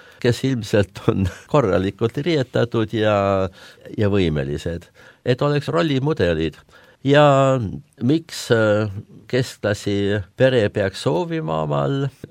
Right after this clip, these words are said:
kolme või rohkemat last? Üks on rahvuslik kaalutlus,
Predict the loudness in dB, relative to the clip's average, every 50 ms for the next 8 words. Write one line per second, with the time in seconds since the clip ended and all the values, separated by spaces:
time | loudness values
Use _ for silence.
0 | -18 -8 -4 -2 -2 -2 -2 -4 -4 -4 -2 -2 -4 -4 -4 -4 -4 -2 0 -2
1 | -2 -4 -6 -6 -4 -2 -2 -4 -4 _ _ _ -6 -4 -4 -4 -4 -6 -14 -16
2 | _ -2 -2 0 -2 -2 -6 _ _ _ 2 2 2 2 0 -6 -4 -2 0 0
3 | 0 -2 -2 -2 -4 -4 -6 _ _ _ _ -2 0 2 2 0 0 -4 -8 -8
4 | -8 -4 -6 -6 -6 -2 -2 0 0 2 0 0 -2 -4 -4 -4 -2 -2 -2 -2
5 | -4 -12